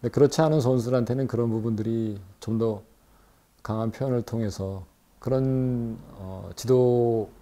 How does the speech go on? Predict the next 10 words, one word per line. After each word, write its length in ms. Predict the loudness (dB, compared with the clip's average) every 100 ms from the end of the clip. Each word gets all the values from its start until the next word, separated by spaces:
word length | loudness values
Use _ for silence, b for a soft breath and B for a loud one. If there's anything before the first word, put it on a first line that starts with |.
| -6
방법을 340 | -2 -2 -4
갖-, 120 | -6
갖다 380 | -8 -8 -4 -4
보니까, 540 | -2 -4 -4 -6 -6 -8
아, 280 | -10 -10 -8
그런, 400 | -6 -2 -2 -4 -12 B B B B B B B B B B B _ _ _ -18
어, 480 | -12 -10 -8 -8 -8
저에 440 | -6 -4 -2 -2 -2
대한, 400 | -2 -4 -6 -8 -10
어, 460 | -12 -12 -14 -16